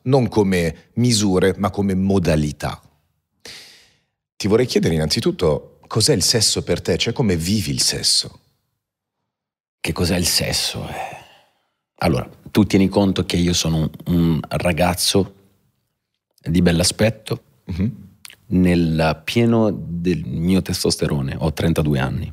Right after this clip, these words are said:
Speaker 1: Chiaro.
Speaker 2: Eh, e quindi la, la risposta è ovvia, il sesso è importantissimo nella mia vita. È importantissimo nella mia vita perché mi piace farlo, lo faccio,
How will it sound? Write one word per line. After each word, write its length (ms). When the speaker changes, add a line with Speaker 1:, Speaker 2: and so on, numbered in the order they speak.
Speaker 1:
Chiaro. 360
Speaker 2:
Eh, 680
e 100
quindi 420
la, 380
la 160
risposta 540
è 140
ovvia, 600
il 120
sesso 400
è 260
importantissimo 880
nella 140
mia 140
vita. 260
È 100
importantissimo 840
nella 180
mia 120
vita 720
perché 280
mi 140
piace 300
farlo, 520
lo 120
faccio, 840